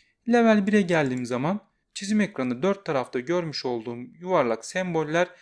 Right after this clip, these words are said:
benim aynı zamanda görünüşlerimi sembolize ederler. Buraya gelip biraz zoom yapıp yaklaştığımda buradaki sembole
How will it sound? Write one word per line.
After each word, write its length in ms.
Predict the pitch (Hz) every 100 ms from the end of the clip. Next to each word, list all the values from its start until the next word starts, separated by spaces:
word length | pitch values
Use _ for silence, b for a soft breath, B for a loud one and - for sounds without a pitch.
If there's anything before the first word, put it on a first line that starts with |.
| B
benim 200 | 156 156
aynı 240 | - 170 151
zamanda 340 | 127 131 160
görünüşlerimi 840 | 156 131 131 139 135 - 135 143 143
sembolize 540 | - 123 120 113 113
ederler. 480 | 113 113 120 180 - b b b b
Buraya 220 | 233 208
gelip 360 | 180 170 160 -
biraz 300 | 185 165 143 _ _ _
zoom 240 | 160 185
yapıp 300 | 185 139 -
yaklaştığımda 1000 | 156 160 - 160 - 151 139 135 151 165 _ _ _ _ _ _ _ _
buradaki 360 | 220 175 147 -
sembole 460 | 190 170 131 117